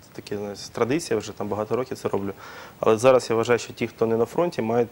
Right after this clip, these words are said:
е, всім, чим можуть, допомагати нашим бійцям. І я це роблю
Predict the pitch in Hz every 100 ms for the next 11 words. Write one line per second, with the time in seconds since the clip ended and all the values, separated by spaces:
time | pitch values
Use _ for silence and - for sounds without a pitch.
0 | - 110 107 107 101 98 - 113 110 131
1 | 123 101 104 107 113 110 104 - 101 104
2 | - 135 147 - - - - - - 117
3 | 113 117 110 110 139 139